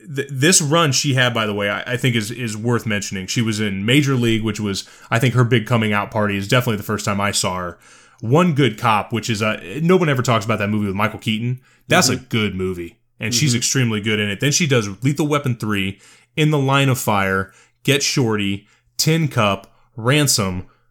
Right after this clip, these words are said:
Speaker 1: Lethal Weapon four, and The Thomas Crown Affair.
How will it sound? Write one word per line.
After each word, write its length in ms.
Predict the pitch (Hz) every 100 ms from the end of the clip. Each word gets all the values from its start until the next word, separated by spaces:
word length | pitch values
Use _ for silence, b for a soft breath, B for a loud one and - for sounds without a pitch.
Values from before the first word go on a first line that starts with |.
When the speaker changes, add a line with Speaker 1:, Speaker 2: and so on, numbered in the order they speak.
| _ -
Speaker 1:
Lethal 380 | 110 143 147 139
Weapon 360 | 135 131 139
four, 580 | 131 - 101 92 90 - -
and 140 | 113
The 40 | 104
Thomas 320 | 113 98 95
Crown 240 | - 92 87
Affair. 380 | - - -